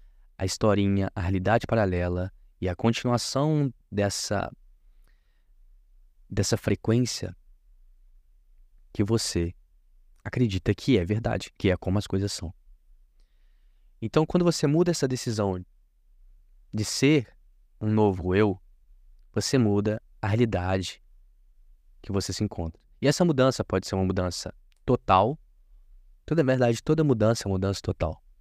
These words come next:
né? Deixa eu usar uma palavra melhor aqui.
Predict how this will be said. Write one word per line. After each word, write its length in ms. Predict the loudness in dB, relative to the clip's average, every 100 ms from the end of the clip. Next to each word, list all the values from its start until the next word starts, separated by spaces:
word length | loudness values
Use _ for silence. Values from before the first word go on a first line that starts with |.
| -20 _
né? 180 | -6 -6 -12 _ _ _ _ _ _
Deixa 200 | -4 0
eu 240 | 0 -2 -8 _
usar 180 | -2 0
uma 100 | 0
palavra 260 | 0 2
melhor 380 | 2 2 2 0
aqui. 280 | -4 -8 -12